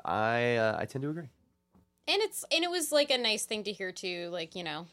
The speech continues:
Speaker 2: hearing, like, a different voice, like, not, like, this big budget movie that came out that was, like, the
Speaker 1: Mm-hmm.
Speaker 2: thing that made them remember. It was, like, just one of these movies that was really well done and well written and well acted, and that's, you know,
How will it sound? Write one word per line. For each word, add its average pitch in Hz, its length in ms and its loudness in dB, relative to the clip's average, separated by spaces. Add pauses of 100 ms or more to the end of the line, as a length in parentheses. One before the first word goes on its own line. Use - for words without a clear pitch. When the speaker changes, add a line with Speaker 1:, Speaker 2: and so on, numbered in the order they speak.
(280)
Speaker 2:
hearing, 226 420 2
like, 202 180 2
a 202 40 2
different 175 300 -4
voice, 190 340 2
like, 180 160 0
not, 185 240 0
like, 185 160 -2
this 175 140 -6
big 226 260 0
budget 240 340 6
movie 226 420 0
that 208 160 2
came 214 260 -2
out 202 360 4
that 196 160 2
was, 202 160 -2
like, 185 200 0
the 208 80 2
Speaker 1:
Mm-hmm. 190 120 0
Speaker 2:
thing 190 280 2
that 185 180 0
made 185 240 0
them 185 220 0
remember. 180 480 -2
It 165 80 -2
was, 175 160 -6
like, 175 260 -2 (380)
just 233 160 -4
one 240 140 4
of 240 100 2
these 262 160 2
movies 240 380 2
that 185 100 4
was 170 180 -6
really 160 240 -6
well 185 160 2
done 190 400 2
and 170 140 -4
well 170 160 0
written 170 420 0
and 165 220 -6
well 170 200 -2
acted, 175 520 -2
and 165 200 -8
that's, - 460 -6
you 175 80 -8
know, 170 220 -12